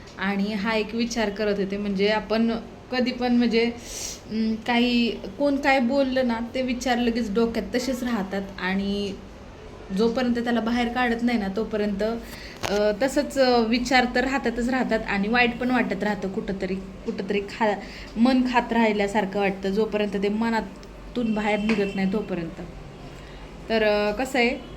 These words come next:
अ, रुपालीन ते त्या दिवशी गेलते, म्हणजे भाऊजीन ते आले होते ना, तेव्हा रुपालीन ते, अ, रूम बघायला गेले होते. बघायला म्हणजे कुठपर्यंत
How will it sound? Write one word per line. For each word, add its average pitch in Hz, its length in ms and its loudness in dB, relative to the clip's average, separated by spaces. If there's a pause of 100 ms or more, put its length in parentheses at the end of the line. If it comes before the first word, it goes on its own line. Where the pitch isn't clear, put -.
अ, 196 360 0 (520)
रुपालीन 220 500 2
ते 214 120 4
त्या 220 240 0
दिवशी 214 320 0
गेलते, 202 320 2
म्हणजे 190 200 2
भाऊजीन 202 580 0
ते 214 60 0
आले 202 260 0
होते 226 240 2
ना, 214 140 -4 (420)
तेव्हा 220 200 4
रुपालीन 226 420 2
ते, 254 180 2 (500)
अ, 202 80 -2 (440)
रूम 247 200 6
बघायला 233 360 6
गेले 247 300 4
होते. 180 380 4 (520)
बघायला 220 380 2
म्हणजे 220 400 2 (320)
कुठपर्यंत 233 460 4